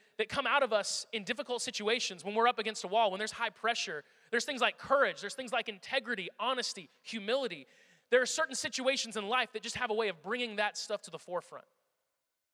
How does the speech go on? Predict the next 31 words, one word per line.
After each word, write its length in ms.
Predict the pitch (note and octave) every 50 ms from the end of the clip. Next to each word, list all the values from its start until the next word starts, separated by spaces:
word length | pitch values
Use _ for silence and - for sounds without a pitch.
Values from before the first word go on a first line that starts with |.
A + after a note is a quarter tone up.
| _ _ _ _ _ _ _ _ _ _ _ _ _ _ _ _ _ -
And 80 | E3
today 160 | F3+ A3+ B3+
we're 80 | B3+ A#3+
gonna 140 | A#3 A3+ G3+
talk 220 | - A#3 A3 G#3
about 160 | G#3+ G3+ F#3
one 80 | F#3+ F#3+
of 60 | F3+
those 120 | E3+ E3 -
situations 640 | - - - E3 D3+ C#3 - - C3 _ - - - _ _ _ _ _ _ _ _ _ _ _ _ _ _ _ -
that 120 | F3+ G3
many 340 | G3+ G3+ A3+ B3 C4 C4+ B3
of 100 | G3+ E3
us, 500 | E3 D3+ D3+ E3 - - - - - - _ _ _ _ _ _ _ _ _ _ _ _ _ _ _
maybe 220 | F3+ G#3 B3 C#4 G#3
all 280 | F#3+ A3 C4 D4 C#4
of 80 | A3+ F3+
us 160 | E3+ E3+ -
at 100 | F#3+ -
some 180 | - A#3 A3+ A3+
point 180 | F#3+ A3+ G#3+
in 60 | F#3+
time 220 | G3 A3 G#3 G3 F3+
will 60 | F3+
find 260 | - - D#3+ D3+ D3+
ourselves 400 | D3+ D#3+ - - F#3+ F3 E3 D#3+
in, 140 | G#3 G#3+ D#3+ C3 C3 C3+ _ _ _ _ _ _ _ _ _ _ _ _
and 80 | F3+ F3+
that's 140 | G3+ G3 -
having 300 | - A3 A#3 A#3 A#3 G3+
authority, 520 | E3+ - _ - F#3+ F3+ E3+ C#3 A#2+ -